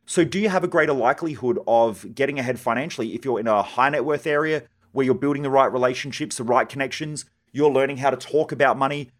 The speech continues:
you sit around the dinner table and your parents talk about money and they talk about it with no emotional attachment? Or are you probably gonna get ahead financially if you're in a low socioeconomic area where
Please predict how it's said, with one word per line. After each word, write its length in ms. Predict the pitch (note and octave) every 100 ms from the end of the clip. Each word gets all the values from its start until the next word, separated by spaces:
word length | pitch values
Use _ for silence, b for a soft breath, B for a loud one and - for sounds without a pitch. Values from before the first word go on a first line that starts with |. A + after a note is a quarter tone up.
| -
you 100 | C3
sit 200 | - E3+
around 180 | D3+ C3+
the 60 |
dinner 200 | B2+ C#3
table 400 | C3+ C3 C3+ C#3
and 80 | C#3+
your 80 | A2
parents 360 | - B2+ C3+ -
talk 220 | D#3+ D3+
about 240 | C#3+ B2
money 180 | C3+ C#3+
and 80 | C3+
they 80 | A#2+
talk 260 | - C#3
about 240 | C3 C3 C3
it 160 | - _ _
with 160 | B2 C#3
no 220 | C#3 C3
emotional 400 | C3+ D#3 - C#3
attachment? 540 | - D3 - G#3 A#3+ _ _ _
Or 200 | G#2 C#3
are 20 |
you 140 | C3 C3
probably 220 | D3+ C#3+
gonna 140 | C#3+
get 100 | C3+
ahead 220 | C3 C3+
financially 560 | C#3+ C#3+ D3 - D#3 - _ _
if 180 | D#3 D#3
you're 100 | E3+
in 60 |
a 40 | C#3+
low 160 | D3
socioeconomic 760 | E3+ F3+ D#3+ C3+ A#2+ A#2+ G#2+ G#2
area 240 | F#2 E2 _ _ _ _ _ _ -
where 380 | B2+ D3 C3+